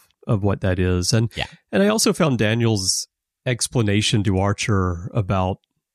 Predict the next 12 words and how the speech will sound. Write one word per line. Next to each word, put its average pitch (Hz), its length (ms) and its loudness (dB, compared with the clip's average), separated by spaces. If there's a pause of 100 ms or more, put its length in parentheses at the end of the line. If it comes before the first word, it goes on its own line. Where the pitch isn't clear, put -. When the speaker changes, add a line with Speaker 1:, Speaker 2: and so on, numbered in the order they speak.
(200)
Speaker 1:
Archer 117 380 0
himself 101 540 0
in 101 60 -4
different 98 300 -8
time 101 260 -2
frames. 90 520 -4
You 92 40 -4
know, 95 220 -2
Archer's 101 360 -2
asking 101 360 -2
him, 92 260 -2
"Well, 92 220 -2